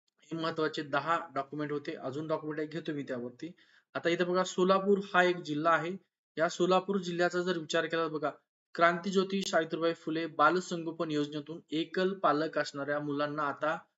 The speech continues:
दोन हजार दोनशे प-, अगोदर हजार रुपयेच मिळत होते,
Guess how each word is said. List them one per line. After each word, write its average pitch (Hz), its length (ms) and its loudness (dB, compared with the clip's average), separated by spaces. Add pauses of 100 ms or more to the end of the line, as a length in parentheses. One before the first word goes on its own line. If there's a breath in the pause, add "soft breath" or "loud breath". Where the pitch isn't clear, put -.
(220)
दोन 170 280 2
हजार 165 360 4
दोनशे 151 320 0
प-, 147 120 -4
अगोदर 160 540 0
हजार 160 200 4
रुपयेच 160 300 -2
मिळत 151 180 -2
होते, 151 260 -2